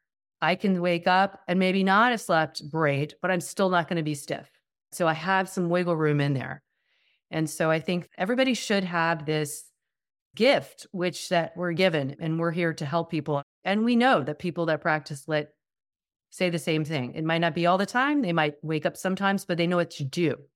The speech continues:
right? It's also knowing what to do if you have those moments where you wake up and you feel stiff or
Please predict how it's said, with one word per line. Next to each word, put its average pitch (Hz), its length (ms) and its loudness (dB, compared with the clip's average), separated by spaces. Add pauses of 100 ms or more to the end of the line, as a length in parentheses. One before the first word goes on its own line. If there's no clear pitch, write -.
(100)
right? 143 160 0
It's 143 160 -6
also 170 300 0
knowing 160 320 0
what 151 200 0
to 147 100 -6
do 151 220 0
if 156 280 -6
you 156 100 0
have 147 220 0
those 143 200 -2
moments 139 380 0
where 139 160 0
you 135 140 -4
wake 135 220 -2
up 127 180 -4 (680)
and 147 140 2
you 143 80 2
feel 135 200 -4
stiff 135 360 -8
or 131 240 -10